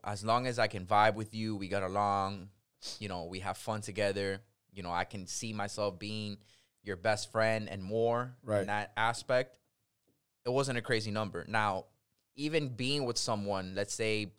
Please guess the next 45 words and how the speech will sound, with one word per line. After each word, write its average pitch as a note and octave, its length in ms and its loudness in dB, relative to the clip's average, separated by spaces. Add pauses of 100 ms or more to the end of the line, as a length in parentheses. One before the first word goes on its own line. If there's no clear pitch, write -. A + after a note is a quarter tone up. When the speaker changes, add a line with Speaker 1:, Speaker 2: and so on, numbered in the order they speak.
(160)
Speaker 1:
in A2 100 -8
the G2+ 80 -2
beginning, G2+ 500 -4
I G#2 180 0
didn't A#2+ 380 -2
plan, B2+ 360 -2
even A#2 200 -8
if A2 100 -10
I A2+ 100 0
were A2 100 0
to G2 60 -6
turn A2 200 -6
this G#2+ 140 -10
into G2+ 200 -8
a F#2 40 -8
serious G#2 300 -6
relationship, G2 600 -2 (440)
I G2+ 80 2
wasn't A#2 280 0
planning A2+ 260 4
on F#2+ 100 -2
getting G2+ 240 -2
married. F2 400 -4 (640)
I F#2+ 60 -2
wasn't A2+ 260 -2
even A2 120 -4
planning G#2 280 -2
on F2+ 120 -6
having F2+ 260 -6
kids. G2+ 480 -2 (440)
You G2 100 -8
know, F#2 80 -4
I F#2 160 4
thought G#2 320 2
myself, G2 580 -2
you F#2+ 80 -10
know, E2 240 -6
I G2 80 0
could G#2 160 -8
be A2+ 140 -2
with A#2 140 -2
somebody A2 340 0
in G2+ 80 -4
a F#2+ 40 -2
relationship, A2 720 0